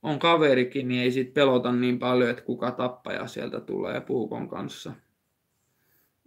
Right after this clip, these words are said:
Jotain, jotain katkeruuksia näistä videoista saanut päässä. No ei, ette te kukaan kyllä vaikuta miltään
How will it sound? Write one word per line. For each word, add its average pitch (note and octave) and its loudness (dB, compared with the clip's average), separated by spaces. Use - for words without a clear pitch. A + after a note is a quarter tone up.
Jotain, B2 0
jotain C3 -4
katkeruuksia B2 -2
näistä F#2 -6
videoista G#2+ -4
saanut - -10
päässä. - -10
No C#3+ -6
ei, C3 -2
ette E3 0
te C#3 6
kukaan B2 -2
kyllä C3+ 0
vaikuta - -6
miltään - -10